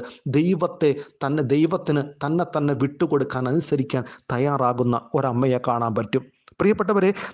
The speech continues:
ദൈവഹിതത്തോടുള്ള വിധേയത്വം മൂലമാ പരിശുദ്ധ മറിയം ദൈവത്തിൻ്റെ അമ്മയായത്. അവിടെ നിന്ന് നിശ്ചയിക്കപ്പെട്ടിരിക്കുന്നതിലും കൂടുതലായിട്ട് അനുഗ്രഹീതയായത് ദൈവഹിതത്തോടുള്ള വിധേയത്വം മൂലമാ.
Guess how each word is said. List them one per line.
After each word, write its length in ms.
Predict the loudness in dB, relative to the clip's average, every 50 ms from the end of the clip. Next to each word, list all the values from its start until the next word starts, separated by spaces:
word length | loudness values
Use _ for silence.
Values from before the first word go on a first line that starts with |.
| -6 -2 2
ദൈവഹിതത്തോടുള്ള 1400 | 2 4 4 4 4 4 4 2 2 0 0 0 -2 2 2 2 0 0 0 2 4 4 4 4 4 4 4 2 2 2
വിധേയത്വം 720 | 0 0 2 2 2 2 2 0 -2 -2 -2 0 2 4
മൂലമാ 420 | 4 4 4 4 4 4 2 2 0 -2 -4 -8 -14 -4
പരിശുദ്ധ 540 | -2 2 2 2 2 0 -2 -4 -2 -4 -2
മറിയം 400 | 0 2 2 2 2 2 2 0 -2 -8 -10 _ -4
ദൈവത്തിൻ്റെ 720 | 0 2 2 4 2 2 -2 -2 -2 0 2 2 2 2
അമ്മയായത്. 580 | 2 0 0 0 0 0 2 2 0 0 0 -2 -4 -6 -14 _ _ _ _ _ _ -20 -20 -18 -10 -2
അവിടെ 280 | 0 0 2 4 2 4
നിന്ന് 220 | 4 4 4 4
നിശ്ചയിക്കപ്പെട്ടിരിക്കുന്നതിലും 1300 | 4 4 2 2 0 0 2 2 0 0 2 0 -2 2 2 2 2 2 0 2 2 2 4 4 2 2 2 2 0
കൂടുതലായിട്ട് 920 | 0 0 2 2 2 2 2 2 2 2 2 2 0 0 0 0 0 0 0 -2 -8 -14 -8 -4
അനുഗ്രഹീതയായത് 1080 | 0 2 2 0 0 0 0 0 2 2 2 2 4 4 2 2 2 2 2 2 2 0 -2 -6 -10 0
ദൈവഹിതത്തോടുള്ള 1080 | 2 2 4 4 4 2 0 0 0 0 0 0 0 0 2 2 4 4 4 4 4 4
വിധേയത്വം 600 | 2 2 2 4 4 4 4 0 0 0 0 2 2
മൂലമാ. 360 | 2 4 2 2 0 -2